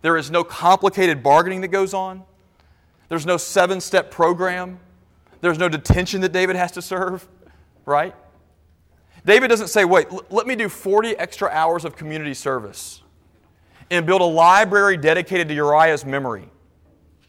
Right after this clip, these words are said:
right? "And, or go to extra temple services for nine months, and then you can wash me with hyssop, and then I'll be clean."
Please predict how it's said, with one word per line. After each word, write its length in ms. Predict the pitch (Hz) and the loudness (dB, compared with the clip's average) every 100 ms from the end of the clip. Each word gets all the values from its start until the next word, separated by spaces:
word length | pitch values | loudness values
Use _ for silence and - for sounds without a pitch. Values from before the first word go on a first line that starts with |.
| _ | _
right? 280 | 123 139 135 - - - | -2 -2 -4 -16 -20 -6
"And, 220 | 160 151 196 | -4 -4 -2
or 100 | 202 | 2
go 180 | 190 | 4
to 120 | 202 196 | 4 0
extra 240 | 196 185 | -2 -6
temple 320 | - 202 190 | -6 -6 -6
services 460 | 175 165 151 147 147 | -2 -2 -2 -8 -10
for 160 | - | -6
nine 340 | 147 147 151 151 | -2 0 -2 -2
months, 320 | 151 123 - 170 | -6 -6 -10 -8
and 320 | 156 139 131 | -8 -10 -6
then 220 | 190 240 | -4 -4
you 100 | 220 | -6
can 180 | 214 175 | -10 -10
wash 280 | 147 156 160 | -6 -8 -6
me 60 | |
with 160 | 139 139 | -8 -8
hyssop, 420 | 143 - 123 - - - - | -10 -8 -10 -10 -20 -20 -10
and 200 | 147 135 | -8 0
then 140 | 160 | 2
I'll 140 | 160 151 | 2 0
be 120 | 139 | -2
clean." 460 | - 131 120 - | -8 -10 -10 -14